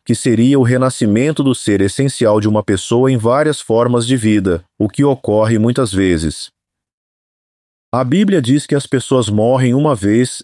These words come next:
e, então, vão para o julgamento diante de Deus. Veja Hebreus nove, vinte e sete.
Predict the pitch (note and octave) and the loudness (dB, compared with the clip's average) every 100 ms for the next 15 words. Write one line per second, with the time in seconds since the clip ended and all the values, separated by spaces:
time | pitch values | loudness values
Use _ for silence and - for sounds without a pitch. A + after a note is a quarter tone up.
0 | - G#2+ G2+ A2 B2 B2+ - A2 C3+ C3+ | 0 2 2 0 0 0 0 0 0 -4
1 | _ - F#2+ C3 E3 D#3 B2 A#2 G#2 A#2+ | _ -8 -2 0 0 0 2 2 2 2
2 | A#2 G#2+ A#2+ B2 G#2 G#2 A2+ C#3 C3 C3+ | 2 2 0 0 0 2 2 0 0 0
3 | G2+ F#2+ E2+ E2+ - _ _ _ _ _ | 2 2 0 -2 -10 _ _ _ _ _
4 | G2+ C#3+ D3+ C3 A2 G#2+ A2+ G#2+ G#2 A2 | -2 0 2 0 0 0 0 0 0 2
5 | B2+ C#3+ C#3 E3 D3 - F#2 G#2+ A2 A2+ | 2 0 0 -2 -2 -6 -2 0 0 0
6 | B2 - F#2 F#2 - - | 0 -2 -2 -2 -6 -14